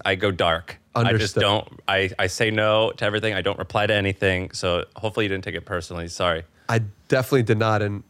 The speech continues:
Speaker 2: I felt better about it when Hassan Minhaj also told,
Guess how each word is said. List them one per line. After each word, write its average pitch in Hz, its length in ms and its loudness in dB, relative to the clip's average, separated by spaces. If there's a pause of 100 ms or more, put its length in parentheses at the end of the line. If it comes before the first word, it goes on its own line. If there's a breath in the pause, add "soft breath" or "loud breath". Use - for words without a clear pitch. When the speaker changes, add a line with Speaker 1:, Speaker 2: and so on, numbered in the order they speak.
(160)
Speaker 2:
I 113 100 2
felt 113 360 0
better 123 240 6
about 104 280 2
it 104 160 0
when 104 360 2
Hassan 107 500 0
Minhaj 101 480 0
also 110 680 4 (160)
told, 113 440 4